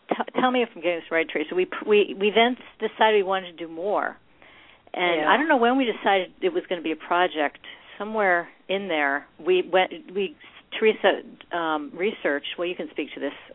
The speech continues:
Speaker 1: um, photographs from the Holocaust museums, uh, that we then looked at hundreds,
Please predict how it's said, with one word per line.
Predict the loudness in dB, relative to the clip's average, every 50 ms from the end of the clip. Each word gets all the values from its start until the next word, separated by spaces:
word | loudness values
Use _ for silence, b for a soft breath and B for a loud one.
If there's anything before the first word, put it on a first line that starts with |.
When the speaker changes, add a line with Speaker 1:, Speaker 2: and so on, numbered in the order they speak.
| -12 _
Speaker 1:
um, | -4 -2 0 0 -2 -2 -4 -10 -14 _ _ _ _ _ _ _ _ _ _ _ _ _ _ _ _ 2
photographs | 2 4 4 4 4 4 4 4 2 0 -4 -12 -20 -20 -20 -20 _ -16 -12
from | -10 -8 -8
the | -8 -8 -2
Holocaust | 2 4 4 4 2 0 -2 -2 -2 -6 -12
museums, | -14 -10 -10 -8 -6 -6 -8 -8 -12 -14 -20 -20 B B B B B B B B B B B B B B B _ _
uh, | 0 2 2 4 2 2 2 2 0 -2 0 4 4
that | 4 4 4
we | 0 -4 -2
then | 0 0 0 0 -2 -4 -8 -12 -14 _ _ _ _ _ -12
looked | -4 -2 -2 -2 0 -2
at | -2 -2 -2 B B B B B B _ _ _ _ _ _ _ _ _ _ _ _ _ _ _ _ _ _ _ _ _
hundreds, | -12 -10 -8 -8 -6 -2